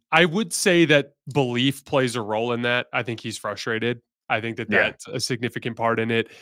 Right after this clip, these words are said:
Speaker 1: Uh, Draymond, for instance, like we talked about, like, uh, like, the S-, like, Sarge Looney in a front court is, I texted you this during the game, but I think that's probably the slowest front court started by a serious basketball team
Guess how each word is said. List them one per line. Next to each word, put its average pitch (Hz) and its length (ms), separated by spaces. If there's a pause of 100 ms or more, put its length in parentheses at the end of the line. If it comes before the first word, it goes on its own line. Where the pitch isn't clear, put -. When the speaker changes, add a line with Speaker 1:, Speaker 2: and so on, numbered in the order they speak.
(300)
Speaker 1:
Uh, 135 220
Draymond, 143 400
for 131 80
instance, 123 260
like 117 100
we 120 60
talked 131 240
about, 117 220
like, 113 200 (420)
uh, 139 160
like, 131 160
the 139 60
S-, - 140 (160)
like, 170 160
Sarge 226 460
Looney 147 360
in 127 80
a 113 40
front 135 360
court 123 400 (160)
is, 131 680 (500)
I 156 200
texted 147 420
you 127 100
this 123 240
during 120 220
the 110 80
game, 120 240
but 117 100
I 117 120
think 147 180
that's 127 160
probably 139 600
the 127 120
slowest 131 880
front - 300
court 143 320
started 127 480
by 117 140
a 107 100
serious 127 520
basketball 127 540
team 143 400